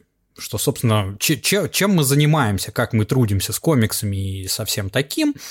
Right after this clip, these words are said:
А, почему, блядь, вы вообще нас слушаете? И вот вообще кодовое название нашего подкаста, этого выпуска, это «Да кто вы, блядь, вообще такие?»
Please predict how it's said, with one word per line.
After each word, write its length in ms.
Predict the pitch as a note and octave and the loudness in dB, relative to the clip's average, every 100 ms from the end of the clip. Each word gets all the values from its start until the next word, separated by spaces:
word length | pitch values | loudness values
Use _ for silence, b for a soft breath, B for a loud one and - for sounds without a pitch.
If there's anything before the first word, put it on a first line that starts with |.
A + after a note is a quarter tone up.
| B B B B B A2 - | B B B B B -18 -4
А, 420 | B2+ A#2+ A#2+ A#2 | 0 2 4 2
почему, 380 | - D3 A3 C4+ | 0 0 4 4
блядь, 320 | C#3 F#3 E3+ | 4 2 2
вы 100 | C3+ | 2
вообще 320 | D3+ A#2+ D3 | 4 4 2
нас 320 | A#2 A2+ A2+ - | 4 4 4 2
слушаете? 640 | F#3 A#3+ - A#2+ - A2+ | 2 2 4 2 2 0
И 580 | A2 B2 C3 B2 A2+ G#2+ | 2 4 6 6 4 4
вот 320 | G#2+ A#2+ - | 2 0 -2
вообще 260 | A#2 A#2 - | -2 -2 0
кодовое 680 | - C#3 B2 B2 A#2+ A2+ A2 | 0 2 4 4 4 4 4
название 520 | A2 A#2 C3+ B2+ A2+ | 4 2 2 2 4
нашего 360 | A#2 A#2+ - A2+ | 4 2 2 0
подкаста, 1200 | - A#2+ - F#3 - B2+ A2+ G#2+ G#2+ G#2 G2+ G2+ A2 | 0 -2 0 0 2 4 4 4 4 2 2 2 0
этого 260 | A2 G#2+ | 2 2
выпуска, 480 | A2 D#3+ C#3+ - A#2+ | 4 2 2 0 2
это 240 | A2 A2 G#2+ | 2 2 0
«Да 120 | A2 | 0
кто 200 | - B2 | 0 2
вы, 100 | A2+ | 4
блядь, 240 | A2+ G#2+ | 2 0
вообще 220 | A2+ - A2+ | -2 -2 -2
такие?» 440 | G#2 - G2+ F#2 | -2 -4 -6 -6